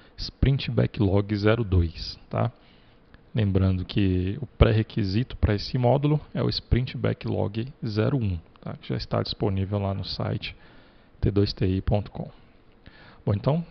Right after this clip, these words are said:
aqui nós temos aí a emissão da N F E, tá?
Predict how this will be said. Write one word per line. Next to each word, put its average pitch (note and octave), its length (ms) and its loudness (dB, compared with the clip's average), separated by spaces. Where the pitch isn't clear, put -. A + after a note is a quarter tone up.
aqui A#2+ 200 -8
nós G2+ 200 -2
temos G2 360 -2
aí F2 240 0
a A#2 120 0
emissão G#2 540 2
da A2 100 0
N F#2+ 200 0
F F#2+ 260 -2
E, C3+ 140 2
tá? A#2+ 180 -2